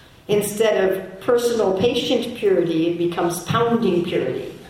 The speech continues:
"Take the purity!" <laughs> You just pound everybody into some kind of glob.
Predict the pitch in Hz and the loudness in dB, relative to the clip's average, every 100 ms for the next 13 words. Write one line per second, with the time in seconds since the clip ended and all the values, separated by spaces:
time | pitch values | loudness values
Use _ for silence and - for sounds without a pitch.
0 | - - 349 349 302 277 294 247 226 233 | -10 0 0 2 -2 0 0 0 0 0
1 | - - - - - - - - - - | -2 -2 -6 -10 -14 -18 -20 -20 -20 -20
2 | - - 196 - 208 202 - - - - | -20 -10 -6 -6 -8 -14 -18 -20 -20 -20
3 | - - - - 156 147 - - - - | -20 -20 -20 -20 -16 -16 -18 -20 -20 -20
4 | 202 - - - - - _ _ - - | -20 -20 -20 -20 -20 -20 _ _ -20 -20
5 | - - - - - 160 - - - - | -20 -20 -20 -20 -18 -18 -18 -20 -20 -20
6 | - - - - 151 170 - - - - | -20 -20 -20 -14 -6 -6 -6 -10 -20 -12
7 | 170 180 180 180 175 170 170 160 160 156 | -4 0 2 2 2 2 0 0 0 0
8 | 160 156 165 160 - 143 139 151 156 151 | -2 -6 -4 -6 -6 -10 -8 -8 -8 -6
9 | 147 139 143 156 175 147 | -4 -2 0 -2 -4 -6